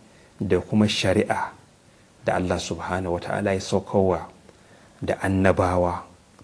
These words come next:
cewa su kira mutane a kan wannan shari'a ɗin. To, duk wanda ya bi, ko ɗan gidan annabi ne,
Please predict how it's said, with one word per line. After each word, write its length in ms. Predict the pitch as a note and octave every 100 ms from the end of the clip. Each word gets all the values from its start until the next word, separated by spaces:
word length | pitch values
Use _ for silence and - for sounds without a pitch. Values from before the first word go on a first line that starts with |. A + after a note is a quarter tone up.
| -
cewa 300 | - F2+ E2+
su 160 | -
kira 320 | - G2+ G2
mutane 560 | G2 G#2+ G2 F#2+ G2 G#2+ G#2+ - - - - - - _ -
a 260 | - E2+
kan 220 | - C3+ A2
wannan 300 | F2+ F2 F#2
shari'a 380 | - F2+ E2+ -
ɗin. 140 | - - - - - - - - -
To, 120 | A2+
duk 160 | G#2 B2+
wanda 260 | D3 C3 G#2
ya 180 | F2+
bi, 160 | E2 F2 - - - _ - - - - - - -
ko 180 | - C3+
ɗan 160 | C3+ B2+
gidan 220 | C3+ C#3+
annabi 380 | G#2+ G2+ G2+ F#2+
ne, 340 | A2 B2+ F#2+